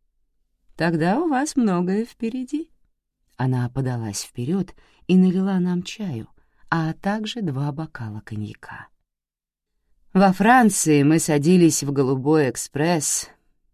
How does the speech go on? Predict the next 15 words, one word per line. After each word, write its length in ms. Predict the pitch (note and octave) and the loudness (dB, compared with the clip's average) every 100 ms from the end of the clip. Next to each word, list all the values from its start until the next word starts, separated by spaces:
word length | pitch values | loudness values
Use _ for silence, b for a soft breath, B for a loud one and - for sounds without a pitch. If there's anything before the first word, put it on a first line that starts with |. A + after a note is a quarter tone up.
| _ | _
когда 300 | - C3 A#2+ | -4 -2 -2
не 120 | A#2 | -2
ездили 460 | A#2+ B2 G2+ A#2 A2 | -2 -2 -4 -6 -4
на 160 | A2+ G2 | -4 -6
автомобиле», — 680 | - A#2+ A2 G2 - - - _ _ _ _ | -8 -8 -8 -10 -14 -16 -20 _ _ _ _
сказала 440 | - A#2 G#2 G2+ | -12 -10 -8 -10
она. 260 | G2+ G2+ A2+ _ _ _ _ _ _ _ _ _ - | -12 -14 -18 _ _ _ _ _ _ _ _ _ -6
«Это 240 | B2+ C#3 | -2 0
был 240 | C#3 D3 | 4 2
поезд 480 | C#3+ D3+ E3 F3 - - | 2 2 2 2 0 -6
от 160 | C#3+ | -8
Парижа 480 | - C3 D3 E3 D#3+ | -6 -2 2 2 2
до 100 | C3+ | 0
Лазурного 580 | B2+ B2+ C3 C3 C3 C3 | -2 -2 -4 -2 -4 -4
берега. 500 | B2+ D3 G#2 - | -4 -6 -6 -12